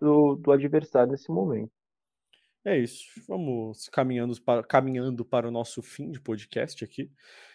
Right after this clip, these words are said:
Speaker 2: É, lembrando que o Santos entra em campo novamente no sábado contra a Ferroviária às seis e meia no Canindé. Se você não sabe como tá o Canindé ou como chega no Canindé,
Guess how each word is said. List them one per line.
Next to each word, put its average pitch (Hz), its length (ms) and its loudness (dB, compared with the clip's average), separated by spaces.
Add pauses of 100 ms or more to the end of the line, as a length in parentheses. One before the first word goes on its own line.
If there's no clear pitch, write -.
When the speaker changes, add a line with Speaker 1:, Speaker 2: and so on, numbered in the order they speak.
(320)
Speaker 2:
É, 104 340 0
lembrando 123 580 2
que - 220 -6
o 117 60 -2
Santos 117 420 -4
entra 135 280 -2
em 127 40 -2
campo 120 320 -6
novamente 117 560 -4
no 123 120 -6
sábado 147 600 0
contra 135 340 -4
a - 20 -6
Ferroviária 120 640 2
às 123 100 -4
seis 165 340 0
e 180 80 -2
meia 131 400 0 (520)
no 131 120 -2
Canindé. 131 560 2
Se 139 160 -8
você 156 240 2
não 202 180 2
sabe 190 400 6
como 147 280 -2
tá 147 100 4
o 143 80 6
Canindé 135 420 4
ou 143 120 4
como 190 240 0
chega 220 420 2
no 165 100 -2
Canindé, 151 520 2